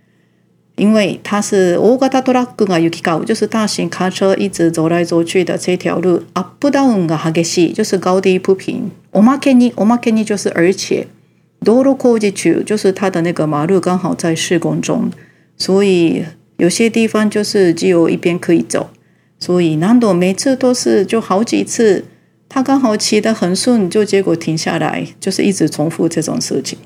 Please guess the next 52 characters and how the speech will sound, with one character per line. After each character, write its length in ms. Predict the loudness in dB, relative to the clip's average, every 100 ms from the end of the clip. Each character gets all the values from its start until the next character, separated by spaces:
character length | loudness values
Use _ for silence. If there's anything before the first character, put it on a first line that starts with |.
| _ _ -6
这 140 | -2
样 120 | 0
骑 220 | -2 -2
真 180 | 0 0
的 80 | -2
很 220 | -2 -4
累。 300 | -2 -4 -8 -20 _ _ _ _ _ -4
で、 200 | -4 -2
然 160 | -2 -2
后、 300 | 0 0 2
な 160 | 2
ん 80 | 2
と 100 | 0
か 220 | -2 -4 -4
台 180 | -4
東 160 | 0 2
ま 200 | 2 2
で 100 | 2
二 160 | 2 2
十 160 | 0 -2
キ 120 | -2
ロ 120 | 0 0
地 140 | 0
点 220 | 0 2
の 80 | 2
町 260 | 0 0 0
に 140 | -2
着 180 | 0 -2
い 60 |
た。 180 | -2 -8 -14 _ _ _ _ _
な 200 | 0 0
ん 80 | 0
と 100 | -2
か、 200 | -2 -4
就 100 | -4
是 160 | 0 0
总 260 | 0 -4 -2
算。 300 | -2 -2 -2 -10 _ -4
总 160 | -2
算 240 | 0 2 2
到 220 | 2 0
了， 320 | 2 0 -4 -14 _ _ _ -4
到 200 | -2 -2
台 220 | -2 -2
东 260 | 0 0 0 -4 -20 _ _ _ _ _
还， 260 | -6 -4
还 160 | -2 0
要 160 | 2 2
二 140 | 0
十 180 | 2 0
公 200 | 2 0
里。 200 | -2